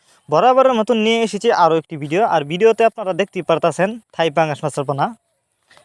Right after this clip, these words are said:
ভিউয়ার্স, আপনারা যারা নতুন বছরের বড় সাইজের উন্নত মানের ভাইরাস মুক্ত, রোগ মুক্ত থাই পাঙ্গাস মাছের পোনা চাষ করতে আগ্রহী এবং উন্নত মানের পোনা কিন্তু কোথাও পাচ্ছেন না, তারা চাইলে এই মাছগুলো আমাদের কাছ থেকে সংগ্রহ করে চাষ করতে পারবেন।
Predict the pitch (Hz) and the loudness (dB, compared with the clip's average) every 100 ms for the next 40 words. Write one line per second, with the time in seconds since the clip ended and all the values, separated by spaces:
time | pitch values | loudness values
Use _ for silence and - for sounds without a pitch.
0 | - 156 151 262 - - 202 247 233 202 | -2 2 4 4 0 -4 -2 2 2 4
1 | 190 196 190 190 240 233 214 180 180 165 | 4 2 0 -4 0 0 0 0 0 2
2 | 208 185 156 175 185 214 220 214 214 208 | 2 2 0 0 0 -4 -10 -8 -4 -2
3 | 233 247 _ _ _ - 147 175 190 - | -2 -4 _ _ _ -2 2 4 2 -2
4 | 196 202 196 202 202 202 226 - 170 180 | -8 -6 -8 -6 -8 -6 -6 -6 -6 -2
5 | 180 170 170 151 180 185 170 151 - 165 | -2 -4 -6 -2 0 2 2 -2 -2 0
6 | 190 180 185 165 233 - _ _ - 185 | 2 2 0 -4 -6 -10 _ _ -6 -2
7 | 226 214 254 269 269 269 269 262 262 247 | -2 -4 -6 -4 0 0 2 0 0 0
8 | 208 196 214 233 262 185 170 190 - 170 | 0 -2 -6 -8 -4 -2 0 -2 -6 -8
9 | 202 285 _ _ _ - 190 202 208 208 | -8 -10 _ _ _ 0 2 2 2 2
10 | 220 208 180 196 208 190 180 180 190 - | 2 2 -2 0 0 0 -2 -2 -4 -4
11 | 185 196 185 185 165 214 294 - 160 143 | -4 -2 0 0 0 0 -4 -4 -4 -4
12 | - 139 147 151 185 | -8 -8 -8 -6 -8